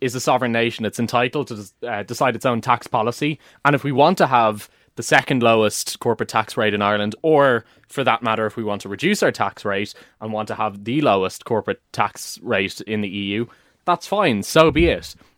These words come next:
As long as every country, uh, every company in Ireland is designated with that same tax rate. You cannot have a situation, I think it's, it's grossly unfair to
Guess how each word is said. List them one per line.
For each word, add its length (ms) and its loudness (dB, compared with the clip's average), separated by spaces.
As 200 -2
long 260 6
as 220 2
every 300 4
country, 520 -4
uh, 80 -2
every 240 2
company 520 -2
in 100 0
Ireland 460 -2
is 540 -10
designated 720 -6
with 140 -8
that 200 -8
same 260 -4
tax 320 -2
rate. 200 -4
You 80 -6
cannot 400 -2
have 140 -2
a 60 -4
situation, 580 -4
I 80 -4
think 180 -8
it's, 200 -12
it's 80 -20
grossly 420 2
unfair 520 0
to 360 -8